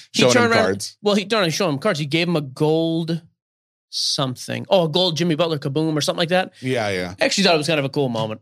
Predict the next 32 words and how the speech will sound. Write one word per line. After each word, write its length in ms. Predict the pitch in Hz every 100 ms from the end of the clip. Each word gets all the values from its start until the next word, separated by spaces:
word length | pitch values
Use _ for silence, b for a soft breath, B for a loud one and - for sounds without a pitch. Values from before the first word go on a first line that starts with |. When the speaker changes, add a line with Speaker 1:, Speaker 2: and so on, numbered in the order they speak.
| -
Speaker 2:
Hey, 340 | 151 104 95 101
you 120 | 120
know 100 | 160
what? 360 | 160 180 196 185
Speaker 1:
Little 260 | 247 370 339
Speaker 2:
Pull 80 |
Speaker 1:
stuff 140 | - 277
Speaker 2:
in 40 |
Speaker 1:
like 160 | 247 202
that. 240 | 208 214
Look 140 | 208 165
at 80 | 123
me. 160 | 113 -
All, 180 | 202 -
I'm 220 | 180 170
all 400 | - 185 202 185
about 320 | 147 139 120
positivity. 640 | - 113 117 117 110 120 -
I 120 | -
did. 140 | 160
I 60 | 131
thought 140 | 139
that 60 | 123
was 100 | 117
actually 220 | 113 -
pretty 140 | 123 120
Speaker 2:
Speaking 240 | 220 208
Speaker 1:
neat. 40 | 143
Speaker 2:
of 40 |
positivity, 720 | - 117 107 104 117 104 120 123
someone 380 | 185 - 135
Speaker 1:
No. 140 | 131